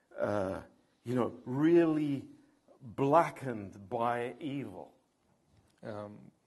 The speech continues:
Speaker 2: ca să înțelegi mai bine, credinciosul se înnegrește de, de, um, de această,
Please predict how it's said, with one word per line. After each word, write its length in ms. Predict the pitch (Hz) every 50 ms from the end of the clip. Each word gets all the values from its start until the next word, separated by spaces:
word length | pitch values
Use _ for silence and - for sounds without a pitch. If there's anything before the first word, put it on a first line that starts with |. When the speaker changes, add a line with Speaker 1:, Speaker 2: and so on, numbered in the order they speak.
| _ _ _ _ _ _ _ _ _ _
Speaker 2:
ca 160 | - - 127 120
să 160 | - - 131
înțelegi 480 | 120 110 - 135 127 127 135 131 123
mai 280 | 131 127 120 120 120 123
bine, 520 | 120 120 127 139 143 139 135 139 139 139 - - _ _ - - - - - - - - - _ _ _ _ _ _ _ _ _ _ _ _ _ _ _ _
credinciosul 880 | - 135 127 120 135 131 - - 120 123 - - - 120 120 131 143 143 - - - - - - _ _ _ _ _ _
se 320 | - - - - 131 123
înnegrește 720 | 127 135 131 127 120 120 - 160 151 147 - - - 117 110
de, 420 | 107 113 113 110 110 110 107 110 - - - _ _ _ _ _ _ _ -
de, 440 | - 120 110 110 107 110 110 - - - - 123 127 - -
um, 80 | - - - - - - - - - - _ _ _ _ _ _ _ _ _ _ - 131
de 100 | 127 117
această, 760 | 113 117 - 131 120 - - - 127 120 113 113 113 110 110